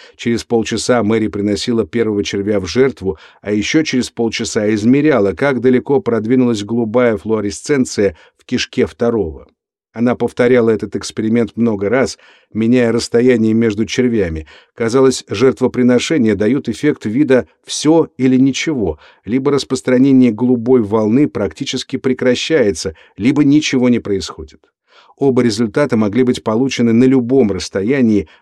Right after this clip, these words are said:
но с увеличением дистанции «ничего» происходило чаще. «Помещение нашей лаборатории слишком мало, чтобы поэкспериментировать как следует.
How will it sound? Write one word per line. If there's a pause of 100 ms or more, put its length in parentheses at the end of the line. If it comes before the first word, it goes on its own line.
но
с
увеличением
дистанции (200)
«ничего» (200)
происходило
чаще. (840)
«Помещение
нашей
лаборатории
слишком
мало, (200)
чтобы
поэкспериментировать
как
следует.